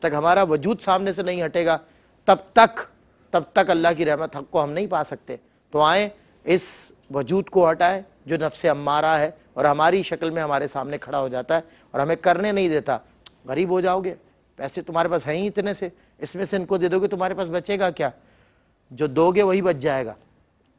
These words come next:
बड़े बूढ़े कहते थे, "पैसा क्या सीने पे रख के लेके जाओगे?" मैं आपसे कहता हूँ, जिस ढाई फीसद का हज़रत ने हुक्म दिया ना अभी, और अल्लाह हुक्म दे रहा है कुरान में, ये ढाई फीसद ज़कात जो आप दोगे ना,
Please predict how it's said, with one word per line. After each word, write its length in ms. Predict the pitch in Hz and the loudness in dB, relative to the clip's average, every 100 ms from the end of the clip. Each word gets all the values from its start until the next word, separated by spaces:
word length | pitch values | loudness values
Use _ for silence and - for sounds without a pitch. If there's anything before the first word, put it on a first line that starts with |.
| _ - | _ -6
बड़े 220 | 143 165 | 2 4
बूढ़े 240 | 170 175 165 | 4 0 0
कहते 220 | 160 170 | -2 -2
थे, 100 | 180 | -2
"पैसा 320 | 160 151 170 | 0 0 -2
क्या 180 | - 165 | -2 -4
सीने 300 | - 147 160 | -4 -6 -4
पे 100 | 160 | -2
रख 140 | 156 | -2
के 100 | - | -4
लेके 220 | 156 151 147 | -4 -2 -2
जाओगे?" 340 | 135 160 147 - _ _ _ _ 113 | -2 -2 -8 -12 _ _ _ _ -2
मैं 120 | 139 | 2
आपसे 300 | 160 - 160 | 2 2 -4
कहता 260 | 151 151 | -2 -4
हूँ, 100 | 160 | -6
जिस 180 | 147 160 | -4 -4
ढाई 280 | 131 131 165 | -2 0 0
फीसद 260 | 160 139 160 | -2 -6 -4
का 180 | 175 | -2
हज़रत 240 | 147 151 160 | 0 -2 -4
ने 60 | 156 | -8
हुक्म 280 | 120 165 151 | -6 -6 -2
दिया 180 | 156 | -2
ना 100 | 196 | -2
अभी, 200 | 190 165 - _ - | -4 -6 -8 _ -4
और 100 | 139 | -2
अल्लाह 360 | - 143 151 143 - | -2 0 0 0 -12
हुक्म 240 | 127 160 | -8 -6
दे 120 | 139 143 | -2 -2
रहा 100 | 143 | -2
है 60 | |
कुरान 220 | 135 117 113 | -4 -8 -10
में, 100 | 110 _ _ _ _ | -18 _ _ _ _
ये 100 | 143 | -6
ढाई 280 | 127 135 185 | -2 2 2
फीसद 340 | 175 170 185 147 | 0 0 0 0
ज़कात 320 | 151 165 165 | 0 0 2
जो 120 | 165 | 0
आप 100 | 156 | 0
दोगे 300 | 139 151 190 | 0 0 0
ना, 140 | 202 | -2